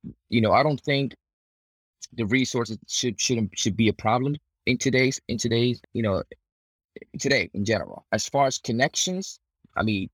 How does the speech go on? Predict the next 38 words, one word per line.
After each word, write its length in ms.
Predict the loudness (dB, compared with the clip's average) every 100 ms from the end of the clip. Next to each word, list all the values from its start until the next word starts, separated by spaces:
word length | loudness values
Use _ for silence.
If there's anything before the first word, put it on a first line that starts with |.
| _
you 140 | -2 0
can 160 | 2
utilize 520 | 2 2 2 2 0
social 300 | -2 -2 -2
media 260 | 0 2 2
to 160 | 0 -2
be 180 | 0 2
able 140 | 2
to 60 | 2
reach 260 | 0 0
out 200 | 0 0
to 180 | 0 0
other, 300 | 0 0 -2 -6 _ _
you 100 | 0
know, 100 | 0
people 220 | 0 -2
that 100 | 0
are 60 | 0
doing 280 | 0 0 0
something 280 | -2 -4
similar 320 | -2 0 0 0
to 120 | -2
what 180 | -2 0
you 100 | 0
wanna 200 | 0 0
do. 300 | 4 4 2 _ _ _ _ _ _ _ _ -10 0
But 120 | 2
again, 380 | 4 4 2 -4 _
if 120 | -4
you're 80 | -2
feeling 280 | 0 -2 0
stuck, 440 | -2 0 -2 -2 _ _ _ -10
write 340 | 0 2 2
down 360 | 0 0 0 -2
why 220 | -2 2 2
you 140 | 2
feel 220 | 0 -4
stuck 380 | -4 -2 -2 -2